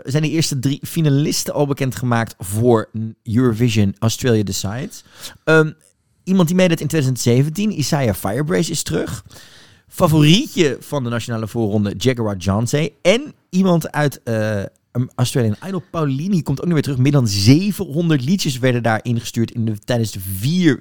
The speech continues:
weken dat, eh, de, eh, de periode open was om daarin te sturen. Zevenhonderd liedjes. Dus je kan nagaan, eh, dat Eurovision Fever in Australië echt nog wel leeft. En, eh, ja, het was natuurlijk zo dat liedjes werden daar gematcht met artiesten ook inderdaad. Dus dat is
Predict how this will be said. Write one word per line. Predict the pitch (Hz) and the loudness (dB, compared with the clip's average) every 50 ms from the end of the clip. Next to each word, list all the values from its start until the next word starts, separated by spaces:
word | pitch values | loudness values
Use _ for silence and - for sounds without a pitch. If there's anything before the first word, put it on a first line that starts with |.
| 113 117 | -2 2
weken | 120 139 143 151 143 - 117 110 | 2 2 2 2 -4 -4 -6 -4
dat, | 98 110 110 - - | -2 -4 -4 -4 -6
eh, | - - 101 98 95 92 | -10 -6 -4 -4 -4 -6
de, | 90 90 92 92 95 - _ - _ _ _ _ _ _ _ _ _ | -8 -8 -8 -8 -8 -10 _ -16 _ _ _ _ _ _ _ _ _
eh, | _ - 101 92 90 90 | _ -6 -4 -4 -4 -4
de | 87 - | -6 -4
periode | - 110 104 98 95 92 90 | -2 0 0 2 2 0 0
open | - 95 - - - | -2 -4 -6 -6 -8
was | - - | -10 -10
om | - - | -10 -10
daarin | 95 - - 113 | -10 -6 -4 -4
te | 120 - | -4 -2
sturen. | - 135 135 139 - - | 0 0 0 0 0 -2
Zevenhonderd | - 92 82 87 113 120 135 143 - - 113 113 110 107 101 82 92 98 113 110 98 98 85 - | -6 -4 2 4 6 6 6 2 0 0 0 2 2 2 0 0 0 2 2 4 2 2 0 -2
liedjes. | 92 92 98 - 151 175 175 - | -6 -6 -4 -2 -2 -2 -2 -2
Dus | - 131 - | -6 -6 -6
je | - | -4
kan | - 110 101 98 | -2 -2 0 0
nagaan, | 104 110 127 120 - - 107 104 101 92 92 85 _ | 0 0 -2 -2 -4 -4 -4 -4 -2 -4 -6 -8 _
eh, | - 92 90 | -8 -8 -6
dat | 90 95 87 92 | -6 -8 -6 -4
Eurovision | 98 113 127 120 95 101 110 98 104 95 | -2 0 0 0 0 -2 -4 -4 -4 -8
Fever | - - - 139 147 135 110 107 - - | -12 -12 -8 -6 -6 -4 -6 -6 -6 -6
in | 107 104 | -8 -6
Australië | - 110 - - 113 117 117 110 107 104 - _ _ | -6 -8 -8 -6 -4 -4 -2 -2 -4 -6 -8 _ _
echt | - 185 202 214 - - - | -4 -2 -2 -4 -6 -6 -2
nog | 135 120 92 | -2 0 0
wel | 107 98 98 | 0 -2 -2
leeft. | 95 95 98 - 190 - - - - _ - _ _ - - - - - - - - - _ _ _ | -2 -4 -6 -6 -8 -10 -12 -16 -20 _ -20 _ _ -20 -20 -20 -20 -20 -20 -20 -20 -20 _ _ _
En, | - 120 123 120 120 117 - _ | -6 -4 -4 -4 -4 -6 -8 _
eh, | - 120 120 117 113 110 113 117 110 107 107 | -2 0 0 2 0 0 0 0 0 0 -2
ja, | - - 123 113 76 | -4 -6 -6 -6 -6
het | 80 78 113 120 120 | -8 -10 -8 -4 -2
was | 139 147 | -2 -2
natuurlijk | - 156 135 147 131 123 | -2 0 0 0 0 0
zo | - - 139 127 127 | 2 2 2 2 2
dat | 123 131 - - | 0 -4 -8 -6
liedjes | - 123 117 180 196 - 175 123 - | -2 2 2 2 2 0 -4 -4 -2
werden | 127 131 123 117 | -2 -2 -2 -2
daar | 117 113 | -6 -6
gematcht | 104 113 107 92 98 120 - - | -6 -6 -6 -6 -6 -8 -8 -4
met | 127 117 107 - | -4 -4 -4 -2
artiesten | - 110 - - - 220 - - - 139 110 | -6 -6 -6 -6 -6 -4 -4 -2 -4 -4 -8
ook | 107 - | -8 -8
inderdaad. | - 85 87 85 87 90 104 131 | -10 -10 -8 -6 -6 -6 -6 -4
Dus | - 147 - | -6 -6 -6
dat | - 151 139 | -6 -8 -10
is | 135 | -8